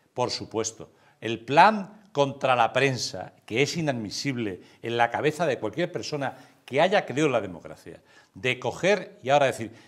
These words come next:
voy a hacer un registro, voy a escanear quién te paga la publicidad, por qué te la paga, hasta dónde te la paga,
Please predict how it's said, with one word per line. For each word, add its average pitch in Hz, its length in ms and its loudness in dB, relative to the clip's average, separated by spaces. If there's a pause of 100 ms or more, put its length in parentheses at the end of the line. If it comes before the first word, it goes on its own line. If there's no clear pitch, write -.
(140)
voy 156 140 2
a - 20 4
hacer 185 160 -2
un 175 100 -2
registro, 117 540 -6
voy 143 160 -4
a 185 60 4
escanear 143 720 0 (300)
quién 170 400 -4
te 123 160 -2
paga 151 380 4
la 143 120 4
publicidad, 107 680 -8
por 107 280 -2
qué 170 120 -4
te 170 120 -2
la 120 160 2
paga, 117 600 2
hasta 120 300 -2
dónde 160 180 -2
te 151 100 0
la 113 120 0
paga, 120 440 -2